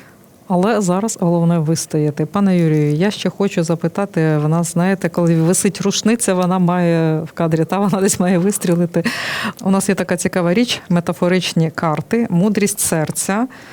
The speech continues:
е, називається. І, е, кожна з цих карт, е, тут зображена репродукція ваших картин. І кожна карта містить ще і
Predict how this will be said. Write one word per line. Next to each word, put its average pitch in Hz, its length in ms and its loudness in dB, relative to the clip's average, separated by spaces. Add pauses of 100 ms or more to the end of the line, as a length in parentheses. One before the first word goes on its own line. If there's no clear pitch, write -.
(260)
е, 208 200 2
називається. 254 1080 0
І, 208 200 4
е, 202 160 2 (280)
кожна 208 400 0
з - 60 -2
цих - 360 -2
карт, 240 560 -2
е, 170 640 0
тут 190 260 -4
зображена 185 560 0 (100)
репродукція 180 840 0
ваших 175 460 -2
картин. 190 680 0 (580)
І 226 280 4 (180)
кожна 226 360 0
карта 220 400 -2
містить 220 540 0
ще 202 680 0
і 196 500 2